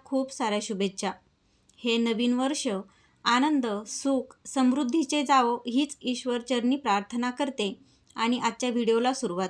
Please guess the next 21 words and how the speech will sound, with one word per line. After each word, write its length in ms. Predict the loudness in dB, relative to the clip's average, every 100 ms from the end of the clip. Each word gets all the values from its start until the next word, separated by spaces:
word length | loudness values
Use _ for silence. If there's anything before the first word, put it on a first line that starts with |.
| -4
करते. 480 | -4 -2 -4 -6 _ _ _ _ _ _ _ _ _ _ -6
तर 180 | -2 2
मंडळी, 460 | 4 4 4 2 -2 -6
व्हिडिओमध्ये 680 | -4 -2 0 -2 0 -2 -2
पुढे 300 | -4 -4 0
जाण्यापूर्वी 680 | 0 0 -2 -2 0 -2 -4 _ -18 -6 2
जर 160 | 2 2
तुम्हाला 500 | 0 4 6 6 4 0
व्हिडिओमधली 680 | -2 2 2 2 0 0 0
माहिती 420 | 2 0 0 0
आवडली 560 | 2 2 2 0 0 0
तर 100 | -2
व्हिडिओला 520 | 0 0 0 2 2
नक्की 440 | 2 -2 -4 -2 2
लाईक 200 | 2 0 0
करा. 260 | 2 2 0 -12 _ _ 0
चॅनलवर 460 | 4 4 4 4 2
जर 160 | 0
तुम्ही 280 | 2 4 4
नवीन 340 | 4 2 -2
असाल 360 | -2 0 0